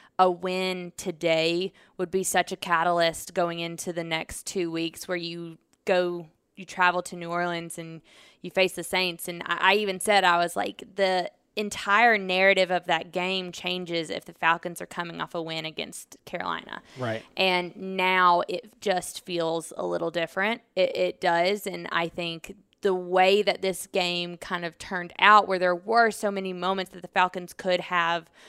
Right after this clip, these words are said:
Speaker 1: pulled through and ended up winning this game, the fact that there were moments where they, there were so many missed opportunities that kind of accumulated, I think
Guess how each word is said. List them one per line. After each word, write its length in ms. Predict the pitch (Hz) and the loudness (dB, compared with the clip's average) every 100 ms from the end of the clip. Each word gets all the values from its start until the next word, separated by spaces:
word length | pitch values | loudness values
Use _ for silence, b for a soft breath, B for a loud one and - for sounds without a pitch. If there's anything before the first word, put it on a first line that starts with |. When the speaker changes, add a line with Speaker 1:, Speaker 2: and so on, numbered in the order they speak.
| B B | B B
Speaker 1:
pulled 300 | 254 233 - | 4 4 4
through 280 | 196 190 180 | 2 2 0
and 260 | 170 165 _ - | -4 -10 _ -6
ended 240 | 202 190 | -2 0
up 140 | 175 - | 0 -2
winning 360 | 175 175 214 | -6 -4 -4
this 180 | 240 240 | -4 -6
game, 400 | - 269 262 269 | -6 -6 -4 -4
the 80 | 233 | -4
fact 260 | 202 196 - | 2 2 2
that 240 | 196 - _ _ _ _ - | 0 -2 _ _ _ _ 0
there 180 | 196 | 2
were 320 | 180 185 175 - | 4 2 -2 -6
moments 440 | 196 185 180 175 - | -4 -4 -4 -6 -2
where 400 | 185 175 175 170 _ | 0 0 0 -4 _
they, 360 | - 180 175 - - | -2 0 0 -4 -2
there 140 | 190 | 0
were 200 | 175 180 | 2 -2
so 140 | 175 | -2
many 200 | 185 185 | -6 -6
missed 220 | 190 190 208 | -4 -4 -2
opportunities 580 | 196 196 202 202 202 | -4 -4 -6 -4 -2
that 140 | - - | -4 -4
kind 160 | 202 | -2
of 80 | 202 | -4
accumulated, 880 | 208 - - 214 220 226 226 226 220 | -4 -12 -12 -10 -8 -6 -6 -6 -6
I 120 | 214 | -4
think 340 | 208 208 190 | -4 -6 -8